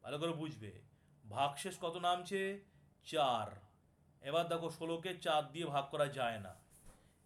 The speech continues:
এইবার ভালো করে নিয়মটা দেখো। যখন এরকম ভ-, এরকম ভাগ যাবে না,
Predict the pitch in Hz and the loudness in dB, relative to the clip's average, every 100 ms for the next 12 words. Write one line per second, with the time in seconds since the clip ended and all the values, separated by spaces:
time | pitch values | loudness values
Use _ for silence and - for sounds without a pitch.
0 | - 151 180 202 175 170 180 190 170 175 | -6 0 8 8 10 6 6 4 4 4
1 | 170 160 143 - 101 - - _ _ - | 4 4 4 4 -2 -12 -20 _ _ -20
2 | - - 113 156 180 196 240 226 214 175 | -20 -20 -6 4 4 6 6 8 8 8
3 | 214 170 165 165 165 165 185 202 139 143 | 6 4 0 0 -2 0 0 -2 0 6
4 | 170 175 113 147 147 185 180 123 92 | 8 6 2 4 6 6 4 2 0